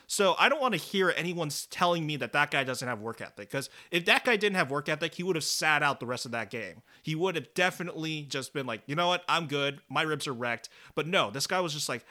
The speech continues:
"I don't care if my ribs are wrecked. I'm gonna get in there. We're gonna win this game. I'm gonna throw more touchdowns."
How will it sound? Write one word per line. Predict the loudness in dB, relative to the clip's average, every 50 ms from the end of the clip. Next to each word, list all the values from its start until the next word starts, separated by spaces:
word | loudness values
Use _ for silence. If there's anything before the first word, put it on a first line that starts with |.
| -20 _ _ _ _ _ _ _ _ _ _ _ _ _ _ _ _ _
"I | 4 4 4
don't | 4 4
care | 6 6 6
if | 6
my | 6 4
ribs | 2 4 2 0 -2 -2 -4
are | -4
wrecked. | -4 -2 0 0 0 0 0 -2
I'm | -2 -2
gonna | 0 0 -2
get | -4 -2 0 2 2 2 2
in | 0 0 0
there. | 0 0 0 -2
We're | -2 -2
gonna | -2 -2 -2
win | -2 -2 -2 -2 -2 0
this | -2 -4 -4
game. | -4 -4 -4 -2
I'm | -2
gonna | -2 -4
throw | -2 0 -2 -2
more | 0 2 2 0 0
touchdowns." | 0 -2 -4 -4 -4 -8 -12 -14 -12 -14 -14